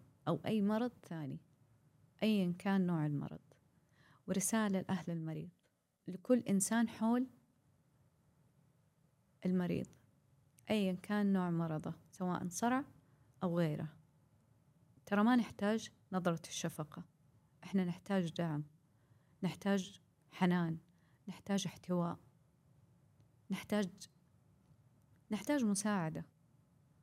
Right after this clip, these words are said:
إذا ما حتدونا الأشياء هذه، ابعدوا عننا، سيبونا في حالنا. إحنا حنكون بخير من دونكم إذا ما حتعطونا الأشياء هذه.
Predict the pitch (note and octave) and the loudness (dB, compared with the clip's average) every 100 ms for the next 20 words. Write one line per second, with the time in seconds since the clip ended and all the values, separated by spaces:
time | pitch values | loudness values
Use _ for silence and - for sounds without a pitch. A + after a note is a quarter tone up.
0 | _ A3 G#3+ C4+ A#3+ - F#3+ B3+ A#3+ F#3 | _ 2 4 2 0 -2 2 4 2 0
1 | F#3+ A3 G#3+ A#3 B3 C#4 D4 - _ _ | -4 -2 0 2 2 0 -2 -6 _ _
2 | - C4+ A#3+ G3 E3 D#3 D3 D#3 E3 - | 2 4 4 4 2 2 0 -2 -4 -10
3 | _ _ _ _ _ - A3+ C4 G#3 - | _ _ _ _ _ 0 4 6 4 -4
4 | D#3+ D3+ D3+ E3+ - _ _ _ _ _ | -4 -2 -2 -4 -8 _ _ _ _ _
5 | _ _ _ _ _ _ _ _ _ _ | _ _ _ _ _ _ _ _ _ _
6 | - _ _ _ C#4 B3 G#3+ G#3 F#3+ A3 | -20 _ _ _ 2 4 4 2 0 2
7 | F#3 E3+ - E3+ - - _ _ _ _ | 2 0 -4 -8 -8 -18 _ _ _ _
8 | _ _ - G3+ G#3 F3 D#3+ - E3 - | _ _ 2 4 6 4 0 -6 -14 -14
9 | - _ _ - G3 G#3+ G3+ - F3 G3 | -20 _ _ -2 2 2 0 -4 -4 0
10 | F3+ D#3 D#3+ - - E3 E3 F3 | 0 0 -2 -6 -6 -6 -6 -12